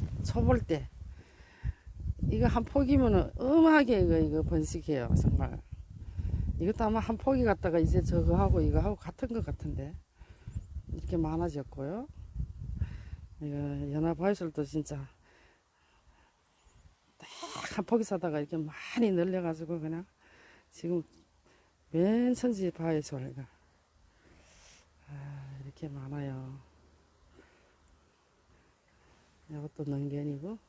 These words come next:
아, 이거는 꽁이비등. 꽁이비등 이거 작년에 꽃을 잘 봤는데요.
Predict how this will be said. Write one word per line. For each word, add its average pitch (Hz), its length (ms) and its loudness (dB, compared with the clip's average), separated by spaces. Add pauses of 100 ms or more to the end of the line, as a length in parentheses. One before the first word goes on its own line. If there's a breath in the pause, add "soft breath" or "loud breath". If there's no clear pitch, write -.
(2000 soft breath)
아, 151 640 -8 (160)
이거는 185 600 0
꽁이비등. 151 640 0 (1800 soft breath)
꽁이비등 160 540 -2
이거 143 180 -6
작년에 165 380 -4
꽃을 165 320 -8
잘 - 240 -12
봤는데요. 160 640 -4